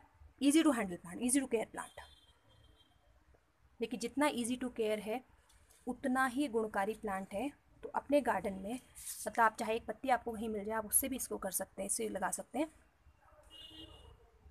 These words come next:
और लगाइए इसको अपने garden में, इसके गुणों का फ़ायदा उठाइए। गुण तो आप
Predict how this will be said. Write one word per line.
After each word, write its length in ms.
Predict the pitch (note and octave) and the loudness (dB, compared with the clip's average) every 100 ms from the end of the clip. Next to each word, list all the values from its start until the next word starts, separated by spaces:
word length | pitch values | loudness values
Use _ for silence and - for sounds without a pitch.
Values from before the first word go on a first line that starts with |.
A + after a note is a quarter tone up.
| - - - - - - - - - - - - | -20 -20 -20 -20 -20 -20 -20 -20 -20 -20 -20 -10
और 120 | G#3 | -4
लगाइए 460 | G3 G3 G3+ A#3 B3 | 0 2 2 2 2
इसको 240 | A3 - | 2 2
अपने 260 | A3 G#3+ A3 | 0 0 0
garden 340 | G#3 F#3+ G#3+ | 0 0 0
में, 220 | G#3+ G#3 B3+ | 0 0 -2
इसके 600 | - - _ - - A3 | -6 -18 _ -8 0 4
गुणों 260 | A3 A#3 | 6 4
का 100 | A#3 | 2
फ़ायदा 280 | A3+ G#3+ G#3+ | 4 4 4
उठाइए। 200 | G#3+ G#3+ | 4 4
गुण 180 | G#3+ B3+ | 2 2
तो 100 | C4+ | 6
आप 180 | B3 | 6